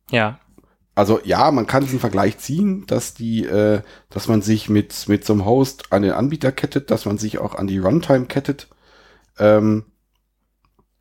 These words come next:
Speaker 2: nur aus meiner Sicht sind die Möglichkeiten aus dem Host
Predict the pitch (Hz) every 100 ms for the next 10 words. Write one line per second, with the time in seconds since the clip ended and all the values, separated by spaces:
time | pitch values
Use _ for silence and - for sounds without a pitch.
0 | _ _ - - _ 113 110 104 - -
1 | 85 90 135 143 131 123 - 107 101 127
2 | 139 127 113 110 101 90 92 98 95 107
3 | -